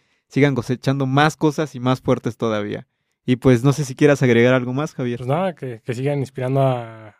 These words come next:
Speaker 2: a próximos beauty-, bodybuilders o incluso gente que no se dedica al mundo del fisicoculturismo o al ejercicio, que sean ustedes una inspiración para que, pues, puedan dedicarse, a lo mejor no de manera profesional,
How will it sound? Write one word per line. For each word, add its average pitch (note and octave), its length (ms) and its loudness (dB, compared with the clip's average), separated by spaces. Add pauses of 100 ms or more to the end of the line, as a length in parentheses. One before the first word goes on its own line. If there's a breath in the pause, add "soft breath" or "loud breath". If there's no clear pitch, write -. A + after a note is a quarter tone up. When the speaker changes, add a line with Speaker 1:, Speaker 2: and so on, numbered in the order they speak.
(100)
Speaker 2:
a - 160 -10
próximos A#2+ 500 -6
beauty-, A#2+ 280 -8
bodybuilders C#3 840 0
o A#2+ 280 -4 (460)
incluso C#3+ 320 0
gente D#3 320 0
que B2+ 320 -4
no C3+ 180 2
se D3+ 140 0 (300)
dedica A#2+ 800 -2
al A#2 100 -6
mundo C3 260 4
del B2+ 120 2
fisicoculturismo B2 680 -6
o - 20 -2
al A#2+ 80 -6
ejercicio, A2+ 400 -6
que A#2+ 160 -8
sean C#3+ 200 -2
ustedes C3+ 280 -6
una C3+ 120 -6
inspiración A#2+ 420 -8
para B2 200 -4
que, - 100 -20
pues, - 120 -20
puedan C3+ 240 -4
dedicarse, A#2+ 500 -12
a C3 80 -14
lo C#3 80 -12
mejor D3+ 200 -6
no A#3+ 80 2
de A3 40 2
manera G#3 240 2
profesional, F3+ 640 -4